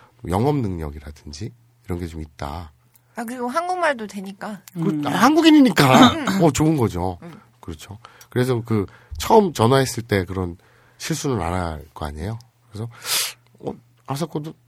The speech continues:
Speaker 1: 나쁘진 않은 것 같아요. 왜냐면 어차피 사업은 번창시켜야 되니까.
Speaker 2: <laughs> 유광석
Speaker 1: 그죠?
Speaker 2: 하나 데리고.
Speaker 1: 그렇죠. 하느니 어떻게 보면 이 어떤 원군을 얻은 느낌도 있잖아요. 이 사장의 마인드란 게 그래요. 그러니까 이거를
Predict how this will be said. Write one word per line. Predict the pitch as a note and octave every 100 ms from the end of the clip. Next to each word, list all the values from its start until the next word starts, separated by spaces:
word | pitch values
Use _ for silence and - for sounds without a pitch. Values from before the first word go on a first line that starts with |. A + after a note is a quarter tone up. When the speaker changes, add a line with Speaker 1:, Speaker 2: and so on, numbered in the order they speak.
| _
Speaker 1:
나쁘진 | C3 A#2+ E3+ D3
않은 | A2 A#2+
것 |
같아요. | F#2+ - D#2+
왜냐면 | G2 A#2 B2 A2+ _ _ _ -
어차피 | A2 C#3+
사업은 | - F3+ F3+ A#2+
번창시켜야 | F#2+ G#2 - - C#3
되니까. | E2 D2+ A#2
Speaker 2:
<laughs> | F#3 - - - - -
유광석 | A#3 A#3+ B3+ A#3+
Speaker 1:
그죠? |
Speaker 2:
하나 | B3+ A#3+
데리고. | G#3+ F#3 F3 F3+ -
Speaker 1:
그렇죠. | - F#2+ - D#2 D2 - -
하느니 | F3+ F3 F#3+ G3 _ _ - _ -
어떻게 | - E3 D#3+
보면 | B2 B2+ F3+ A3+ _ _ _ _ _ _ _ _ _
이 | - A2+ G#2 _ _ _
어떤 | A#2 A#2 B2
원군을 | F#2+ C3 G3 A3 G3
얻은 | G#2 G2 G2+ F2
느낌도 | D2+ F2 E2
있잖아요. | D#2 - C#2+ F#2+ A2+ _ _ - - - -
이 | F#2+
사장의 | - G3+ C#4 F3+
마인드란 | F2 F2 G2+
게 | A#2
그래요. | A#2 - D2+ D2+ F#2 G#2 - - - -
그러니까 | - - - -
이거를 | A2 C#3